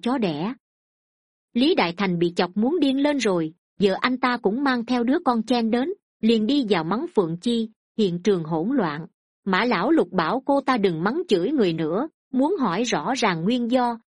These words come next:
giờ Lý Đại Thành ngồi dưới đất gào thét, nói nhóm người đều thiên vị con hồ ly Phượng Chi này. Mã Lão Lục bị nói cũng không hài lòng liền nói,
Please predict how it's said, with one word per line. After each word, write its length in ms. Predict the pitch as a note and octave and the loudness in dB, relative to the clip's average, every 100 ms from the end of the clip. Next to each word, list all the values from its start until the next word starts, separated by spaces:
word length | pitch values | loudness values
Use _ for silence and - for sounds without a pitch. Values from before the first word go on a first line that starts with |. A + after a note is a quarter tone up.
| _ - | _ -2
giờ 180 | G#3 G3+ | 0 2
Lý 220 | A#3+ F4+ | 2 0
Đại 200 | F#3 D#3+ | 0 -2
Thành 220 | F#3+ F3+ | -2 0
ngồi 160 | E3+ D#3+ | 0 0
dưới 180 | F#3 B3 | 0 0
đất 200 | D#4 - | -2 0
gào 240 | F#3+ D#3+ | 0 0
thét, 260 | - A#3 D#4 _ _ - | -2 -4 -4 _ _ -4
nói 200 | G#3+ C4+ | 0 0
nhóm 260 | C4+ C#4 F#4 | 0 0 2
người 160 | A3+ F3 | 2 2
đều 200 | F3+ E3+ | 0 0
thiên 260 | C#4+ C#4 | -2 0
vị 260 | G3 D#3+ D#3 | 0 -2 -2
con 180 | A#3 A#3 | -2 0
hồ 220 | G#3 F3 | 0 0
ly 180 | F3 A3 | 0 0
Phượng 300 | A3 F3 E3 | 0 -2 -2
Chi 200 | - A#3+ | -2 -2
này. 300 | F#3+ D#3+ D3+ _ _ _ _ _ _ _ _ _ - | -2 -4 -8 _ _ _ _ _ _ _ _ _ -2
Mã 220 | F3+ A3+ | 0 2
Lão 280 | A3 E3+ D#4 | 0 0 2
Lục 200 | G#3+ - | 0 2
bị 180 | F3+ | 0
nói 220 | F3+ A#3 F4 | 0 -2 0
cũng 180 | G#3 A#3 | 0 0
không 200 | - C#4+ | 0 0
hài 220 | A3 F#3 | 0 0
lòng 200 | E3+ F3 | 0 0
liền 260 | E3+ F3 D#3+ | 0 0 -2
nói, 280 | G3 B3+ | -2 -2